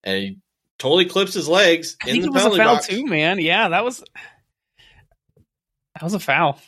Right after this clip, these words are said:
Speaker 2: I don't know
Speaker 1: That
Speaker 2: how
Speaker 1: was
Speaker 2: the
Speaker 1: a
Speaker 2: refs
Speaker 1: foul.
Speaker 2: didn't give that.
Speaker 1: I don't, I, I don't know. I have no words.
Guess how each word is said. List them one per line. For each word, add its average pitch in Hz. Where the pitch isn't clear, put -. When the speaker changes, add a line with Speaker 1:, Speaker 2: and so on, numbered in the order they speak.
Speaker 2:
I -
don't 151
know 165
Speaker 1:
That -
Speaker 2:
how 160
Speaker 1:
was 147
Speaker 2:
the 143
Speaker 1:
a -
Speaker 2:
refs -
Speaker 1:
foul. 226
Speaker 2:
didn't 147
give 147
that. 127
Speaker 1:
I 120
don't, 185
I, 95
I 113
don't 120
know. 110
I 92
have 107
no 113
words. 113